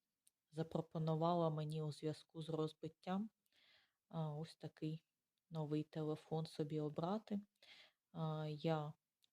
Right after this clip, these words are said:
е, с-, дивилася різні варіанти, і цей мені сподобався за характеристиками та ціною. Ось мені його достатньо. А, я його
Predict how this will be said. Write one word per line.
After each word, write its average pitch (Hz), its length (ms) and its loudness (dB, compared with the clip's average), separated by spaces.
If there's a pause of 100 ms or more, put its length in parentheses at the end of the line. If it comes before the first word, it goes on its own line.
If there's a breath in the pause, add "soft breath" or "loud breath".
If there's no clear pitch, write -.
(580)
е, 151 400 -2
с-, - 80 -18 (640)
дивилася 151 680 2
різні 156 340 0
варіанти, 165 800 0
і 151 140 0 (100)
цей 202 420 2 (320 loud breath)
мені 151 240 0
сподобався 151 1120 2
за 147 400 0 (120)
характеристиками 185 1400 0 (100)
та 165 340 0
ціною. 139 560 -2 (800 loud breath)
Ось 151 320 -4
мені 160 280 2
його 147 240 0
достатньо. 196 800 0 (580 loud breath)
А, 151 240 0
я 156 320 4
його 151 460 2